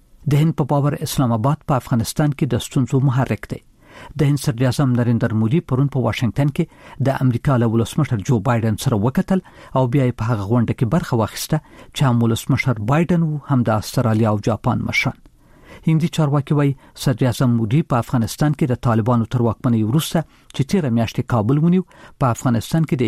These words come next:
افراطي عناصرو په اړه خپله اندېښنه څرګنده کړه. په سپینه ماڼۍ کې د دې غونډې په ارتباط د هند د بهرنیو چارو وزیر هارش وردن شرینګلا خبریالانو ته وویل،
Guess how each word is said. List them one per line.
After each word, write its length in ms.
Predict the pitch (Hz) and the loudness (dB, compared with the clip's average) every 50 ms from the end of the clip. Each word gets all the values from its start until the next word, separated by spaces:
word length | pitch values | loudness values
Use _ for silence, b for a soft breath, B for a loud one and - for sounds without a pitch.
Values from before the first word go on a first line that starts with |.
| 113 | 0
افراطي 360 | - - 131 113 - - 190 180 | 0 -2 -2 -2 0 0 0 0
عناصرو 420 | 160 127 117 107 - - 135 117 110 - | 2 2 0 0 -2 -2 -2 -2 -2 0
په 100 | - 113 | 0 0
اړه 160 | 110 107 - - | 0 0 -2 -2
خپله 240 | - 143 110 101 101 | -2 0 0 2 2
اندېښنه 360 | 110 107 117 110 - - - - - | 2 2 0 0 0 -2 -2 -2 0
څرګنده 400 | - 151 131 143 127 101 - 104 - - | -2 0 0 0 -2 -2 -2 -4 -6 -6
کړه. 120 | - - - B B B B B B B B B B B | -8 -10 -10 B B B B B B B B B B B
په 140 | - 147 - | -2 -2 -2
سپینه 220 | - - 180 156 147 143 | 0 0 0 2 2 2
ماڼۍ 180 | 139 135 143 139 | 2 2 0 0
کې 80 | - 147 127 | 0 0 0
د 40 | 123 117 | 2 2
دې 80 | 139 139 - | 2 0 2
غونډې 200 | 139 135 123 127 - | 0 0 0 0 0
په 60 | 127 123 113 | -2 -2 -4
ارتباط 340 | - - 127 117 127 123 - B B B B B - 117 | -2 -2 -2 0 0 -2 -4 B B B B B -2 0
د 80 | 127 120 | 2 2
هند 160 | 139 139 123 | 2 2 0
د 80 | 113 - | 0 -2
بهرنیو 460 | 120 107 110 127 123 123 117 113 107 - - | -2 -2 0 2 2 2 2 0 0 0 0
چارو 220 | 135 117 113 113 113 | 0 2 2 2 0
وزیر 260 | 117 - - 147 127 107 - | 0 0 0 0 0 0 0
هارش 340 | 135 123 120 127 113 - - - | 0 0 0 0 -2 -4 -4 -2
وردن 440 | 127 117 127 127 113 95 117 113 101 - | 0 2 2 2 0 0 0 0 0 0
شرینګلا 440 | - - 135 113 110 101 123 135 147 143 B B B B B B B - - | 0 0 0 0 2 2 2 2 0 0 B B B B B B B -6 -4
خبریالانو 600 | 143 117 113 110 117 117 113 117 131 131 120 110 - - | -2 0 0 0 2 2 2 2 2 2 2 0 0 0
ته 100 | 135 120 117 | 0 2 2
وویل، 260 | 131 143 170 180 175 | 2 4 2 2 0